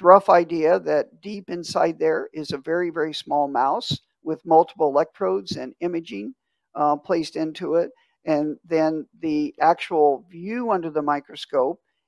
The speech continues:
is, um, this view here, where you can see burr holes,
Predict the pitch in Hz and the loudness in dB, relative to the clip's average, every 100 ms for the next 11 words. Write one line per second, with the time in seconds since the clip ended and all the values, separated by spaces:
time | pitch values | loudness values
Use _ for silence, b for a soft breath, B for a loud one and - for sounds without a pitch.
0 | _ 147 143 147 147 - - 127 123 104 | _ 4 6 6 2 -6 -8 -4 -4 -4
1 | 190 202 - 156 143 - 269 233 165 180 | -2 -2 -4 -6 -6 -6 -2 0 0 -2
2 | b b - 170 151 160 - - 160 156 | b b -4 -2 -2 -6 -8 -4 -4 -4
3 | - 170 170 170 165 165 165 | 0 2 4 2 2 -2 -6